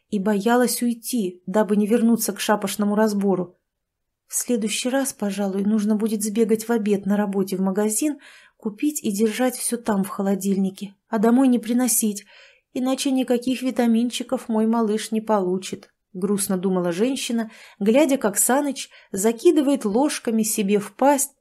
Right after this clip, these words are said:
рот, красную икру и запивает её светлым пивом. Доев икру и допив пивасик, Саныч облизнулся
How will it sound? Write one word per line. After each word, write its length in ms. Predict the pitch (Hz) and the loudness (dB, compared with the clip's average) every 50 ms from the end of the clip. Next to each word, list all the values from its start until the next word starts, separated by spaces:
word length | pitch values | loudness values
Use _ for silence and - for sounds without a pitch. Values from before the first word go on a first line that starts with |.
| _ _ _ | _ _ _
рот, 400 | 196 196 233 269 294 294 - - _ _ _ _ _ _ | -4 0 0 0 0 -2 -6 -12 _ _ _ _ _ _
красную 560 | - 208 214 226 233 233 - 226 214 208 208 | -2 0 0 2 2 2 2 2 0 0 0
икру 500 | 208 196 202 - - 196 190 190 185 - _ _ _ _ _ _ - | -4 -6 -6 -4 -4 -2 -2 -2 -4 -6 _ _ _ _ _ _ -6
и 120 | - 208 | -4 -2
запивает 680 | 196 202 196 196 180 170 185 226 262 269 269 247 226 - | -2 -2 -2 -2 -2 0 2 2 2 2 2 0 -2 -4
её 360 | 220 208 196 208 208 202 202 | -4 -4 -2 -4 -4 -6 -8
светлым 680 | - - - - 175 160 180 196 196 - 185 - 165 139 | -8 -6 -6 -4 -4 -4 -4 -4 -4 -6 -8 -8 -8 -10
пивом. 460 | - - 160 151 147 151 156 - - _ _ _ _ _ _ _ _ _ _ _ _ _ _ _ _ _ _ _ _ _ _ _ _ _ _ _ _ _ _ _ _ _ _ _ _ _ _ _ _ _ _ _ _ _ _ _ _ _ _ _ | -10 -10 -10 -10 -10 -12 -14 -16 -18 _ _ _ _ _ _ _ _ _ _ _ _ _ _ _ _ _ _ _ _ _ _ _ _ _ _ _ _ _ _ _ _ _ _ _ _ _ _ _ _ _ _ _ _ _ _ _ _ _ _ _
Доев 420 | 214 208 220 233 302 370 349 - | 2 2 4 6 6 4 4 2
икру 320 | 226 - - 196 254 311 302 | 0 -2 0 0 0 0 0
и 120 | - 208 | -2 0
допив 420 | 196 208 196 196 202 208 190 - | 0 0 0 0 0 -2 -4 -2
пивасик, 600 | - - 170 - 190 226 254 - - 247 - - - _ _ - | -4 -6 -4 0 0 0 2 0 -2 -4 -8 -12 -18 _ _ -8
Саныч 440 | - - 269 330 339 320 - - | -4 0 2 2 2 2 0 0
облизнулся 800 | 226 196 190 190 180 151 175 170 202 254 285 - - 277 262 | -2 0 0 0 0 0 0 0 0 0 0 -2 -2 -2 -4